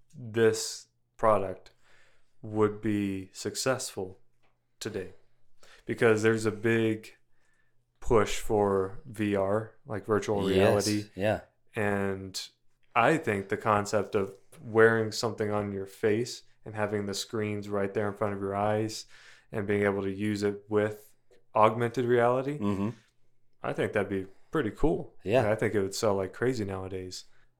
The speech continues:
Speaker 2: Yeah.
Speaker 1: This was really interesting to me because
Speaker 2: That, yeah.
Speaker 1: of that.
Speaker 2: So have, <laughs> have people come to realize, like we were talking about being on camera constantly,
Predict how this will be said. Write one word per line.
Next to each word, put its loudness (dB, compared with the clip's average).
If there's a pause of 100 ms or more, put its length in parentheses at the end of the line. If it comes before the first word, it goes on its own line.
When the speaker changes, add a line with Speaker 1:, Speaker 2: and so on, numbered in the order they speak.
(180)
Speaker 2:
Yeah. 2 (180)
Speaker 1:
This 2
was 2
really 4
interesting -4
to -18
me -8
because -6 (340)
Speaker 2:
That, 6 (580)
yeah. 2
Speaker 1:
of -6
that. -6 (920)
Speaker 2:
So 8
have, 6 (240)
<laughs> -2 (520)
have 2
people 2
come 4 (160)
to 0 (180)
realize, 2 (600)
like -2
we 0
were 2
talking -2
about 0
being -4 (160)
on 2
camera -4
constantly, -6